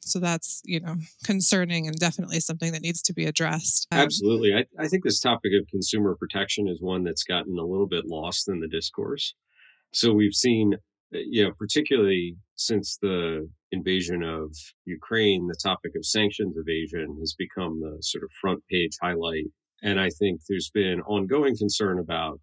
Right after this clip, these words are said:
Speaker 2: you know, things like ransomware or money laundering, which are legitimate.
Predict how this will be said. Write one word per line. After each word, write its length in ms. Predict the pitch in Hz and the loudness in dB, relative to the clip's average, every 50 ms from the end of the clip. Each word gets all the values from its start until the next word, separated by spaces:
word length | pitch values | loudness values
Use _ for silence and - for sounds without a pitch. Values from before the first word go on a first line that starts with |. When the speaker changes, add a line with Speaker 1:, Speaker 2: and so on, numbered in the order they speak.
| _ _ _ | _ _ _
Speaker 2:
you 100 | 90 85 | -6 -6
know, 60 | 76 - | -6 -8
things 220 | - - 90 - 92 | -8 -6 -6 -4 -4
like 140 | 87 80 78 78 87 | -4 -6 -4 -4 -2
ransomware 880 | 90 90 90 - - 98 90 85 85 85 85 85 82 82 82 82 80 - | -2 -2 -2 -2 -2 -2 -2 0 0 0 0 0 -2 -2 -2 -4 -6 -6
or 100 | - 82 | -6 -6
money 300 | 80 85 90 95 101 95 87 | -4 -2 2 4 4 2 2
laundering, 600 | 85 85 85 85 85 85 82 82 80 78 78 80 _ _ _ _ _ _ _ _ _ | 0 -4 -6 -4 -2 -2 -2 -2 -2 -6 -8 -10 _ _ _ _ _ _ _ _ _
which 220 | - 110 101 - | -4 -2 0 0
are 100 | 104 95 | 0 0
legitimate. 640 | 82 85 80 - - 110 110 104 85 78 78 76 73 | 0 -2 -4 2 2 2 2 2 -2 -2 -6 -8 -10